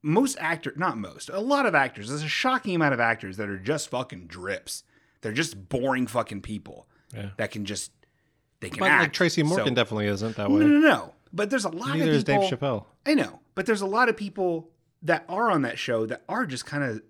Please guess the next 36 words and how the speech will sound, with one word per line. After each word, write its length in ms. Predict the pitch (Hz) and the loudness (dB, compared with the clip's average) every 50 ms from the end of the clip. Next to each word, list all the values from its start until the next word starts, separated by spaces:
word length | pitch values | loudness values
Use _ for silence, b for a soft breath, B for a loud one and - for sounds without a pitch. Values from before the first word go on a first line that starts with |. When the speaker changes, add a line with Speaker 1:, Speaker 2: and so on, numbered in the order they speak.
| _ - | _ -16
Speaker 1:
Z-fest, 800 | 120 110 107 107 107 110 127 190 240 - - 98 85 - - - | -14 -14 -12 -12 -10 -8 -6 -6 -6 -6 -8 -12 -12 -12 -8 -6
even 160 | 175 185 220 | -2 0 2
though 80 | 208 202 | 0 2
they're 100 | 185 190 | 0 -2
comedians. 680 | 185 - 208 220 269 302 285 180 101 - - - - - B B B B | -4 -2 2 4 4 6 4 4 0 -4 -10 -20 -20 -20 B B B B
Speaker 2:
Hmm. 120 | B 101 98 95 95 B B B | B -14 -14 -14 -16 B B B
Speaker 1:
I 60 | 123 127 | -6 2
can't 180 | - 160 131 | 2 2 2
think 140 | 123 123 110 | 2 -2 -4
of 60 | 101 101 | -4 -6
examples. 640 | 95 92 95 104 101 98 90 - 104 - - - _ b b b b b b b b b b _ _ _ _ _ _ | -8 -8 -8 -8 -8 -8 -8 -12 -16 -20 -20 -20 _ b b b b b b b b b b _ _ _ _ _ _
So 120 | - 147 139 | -6 -6 -6
it's 100 | 120 - | -2 0
not 140 | 131 113 | -2 -2
really 180 | 101 98 92 92 | -2 -6 -10 -10
good 200 | 90 98 95 87 | -10 -10 -12 -12
that 80 | 92 104 | -12 -16
I 40 | 107 | -12
said 160 | - 139 135 | -8 -8 -8
Speaker 2:
I 20 | - | -6
think 160 | - 156 147 | -6 -10 -8
Speaker 1:
that. 60 | - | -4
Speaker 2:
some 120 | - 151 151 | -4 -2 -2
of 60 | 160 | -2
the 60 | 160 | -4
time, 380 | 151 - 131 117 113 107 107 - - | -4 -2 0 0 0 -2 -4 -6 -10
some 220 | - - 120 117 | -8 -6 -4 -2
of 100 | 117 110 | -2 -2
them 160 | 107 104 101 | -2 -2 -2
just 180 | 101 101 - - | -2 -4 -6 -6
wanna 200 | 104 98 95 92 | -6 -6 -6 -6
relax 460 | 92 95 92 98 101 104 - - - 101 | -8 -8 -8 -6 -8 -8 -10 -10 -10 -10
and 80 | 98 | -8
not 160 | 98 101 98 | -8 -8 -8
be 100 | - 104 | -10 -10
bothered 540 | 92 - 98 98 101 104 107 98 92 92 - | -10 -8 -8 -8 -6 -6 -6 -6 -8 -8 -12